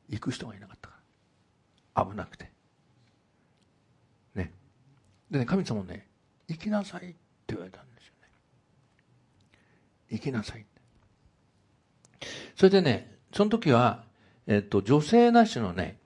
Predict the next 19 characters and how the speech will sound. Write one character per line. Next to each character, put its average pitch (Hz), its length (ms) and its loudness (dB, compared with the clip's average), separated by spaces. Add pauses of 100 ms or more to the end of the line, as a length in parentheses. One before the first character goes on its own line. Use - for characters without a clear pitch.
(880)
消 151 100 8
し - 120 -4
体 147 200 2
作 - 180 -10
っ - 20 -20
た - 120 -14
ん 104 60 -20
で - 80 -20
す - 100 -16
ね。 127 160 -4 (920)
も 156 120 -2
う - 20 -4
死 - 160 -2
ん 180 60 -2
で 175 60 4
も 117 360 0
い 110 100 2
い - 40 -2
と。 - 100 -12